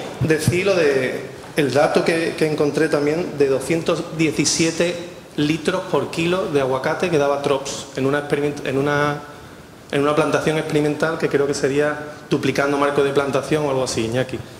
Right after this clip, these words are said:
Tú me corriges si me equivoco. Y bueno, yo los datos que tengo son entre mil quinientos y dos mil litros por kilo. Y así lo hace Chile, que también tiene un clima bastante árido, así lo hace Israel. Los países más punteros en, en cuanto a riego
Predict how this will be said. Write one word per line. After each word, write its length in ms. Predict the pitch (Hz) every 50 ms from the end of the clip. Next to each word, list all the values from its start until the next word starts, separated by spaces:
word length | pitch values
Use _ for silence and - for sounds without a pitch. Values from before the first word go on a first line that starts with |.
| - - -
Tú 120 | - 135
me 100 | 131 131
corriges 460 | 131 139 131 127 131 127 - 135 131
si 100 | - 139
me 80 | 127 131
equivoco. 400 | 120 127 123 123 113 - 120 110 - - - - - - - - - - - - - - - - - - -
Y 80 | 151 135
bueno, 220 | 123 131 139 139 - - - - - - - - - - - - 127 123
yo 120 | 127 131
los 120 | 139 135
datos 240 | 127 143 147 147 -
que 120 | - 147 139
tengo 200 | 151 143 147 143
son 200 | 143 151 151 156
entre 200 | 147 - 139 131
mil 140 | 147 151
quinientos 480 | 147 170 160 165 170 175 165 - 190 190
y 20 |
dos 160 | - 143 131 123
mil 480 | 127 143 151 160 165 170 196 - - -
litros 380 | 143 151 165 175 - 190 196 196
por 260 | - 147 117 107 -
kilo. 280 | - 123 117 104 98 90 - - - - - - - - - - -
Y 80 | - 117
así 200 | 110 - - 127
lo 80 | 120 117
hace 220 | 113 - 120 -
Chile, 640 | - - - 180 170 170 165 165 165 165 165 170 170 165 - - - - - - - - - - -
que 80 | - 117
también 260 | - 117 113 117 120
tiene 140 | 117 127 123
un 80 | 120
clima 200 | - 135 127 127
bastante 440 | 123 123 123 - 131 120 117 - 127
árido, 260 | 131 139 143 151 151
así 180 | 143 139 - 139
lo 120 | 127 135
hace 220 | 135 131 - - 123
Israel. 500 | 123 117 120 123 131 143 156 160 165 165 - - - - - - - -
Los 120 | 131 123
países 320 | - - 135 156 - 175 151
más 200 | 139 147 160 160 -
punteros 500 | - 165 156 127 - 156 151 165 165 165
en, 280 | 156 151 151 147 156
en 100 | 156 147
cuanto 260 | 143 151 143 143 143 143
a 80 | 135
riego 320 | 135 143 156 165 185 208